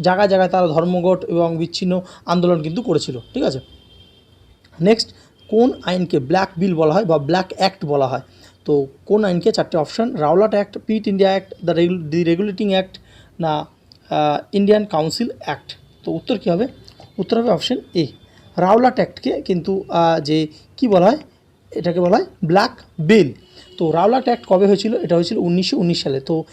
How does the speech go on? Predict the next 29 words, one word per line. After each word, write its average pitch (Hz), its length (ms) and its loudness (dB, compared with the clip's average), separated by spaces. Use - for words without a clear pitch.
রাওলাট 202 320 2
অ্যাক্টের 190 320 -2
মাধ্যমে 165 320 -2
কিন্তু 180 200 -4
ব্রিটিশ 175 340 -2
সরকার 185 320 0
যে 170 120 2
কোনো 233 240 2
বিপ্লবী, 180 420 0
ভারতীয় 160 320 0
আন্দোলনকারী 165 480 -2
বিপ্লবীদের 165 460 -2
কিন্তু 170 280 -6
বিনা 214 280 2
ওয়ারেন্টে 185 480 2
তারা 175 180 0
গ্রেপ্তার 156 320 -2
করতে 160 260 -6
পারছিল, 147 360 -4
এবং 160 180 -4
শরীফুদ্দিন 190 460 -2
কিচলু, 214 440 -4
আহ, 185 260 0
সহ 185 320 0
আরও 196 380 2
কিছু 190 180 -6
বিপ্লবীকে 175 580 0
কিন্তু 180 280 -4
আটক 165 300 -2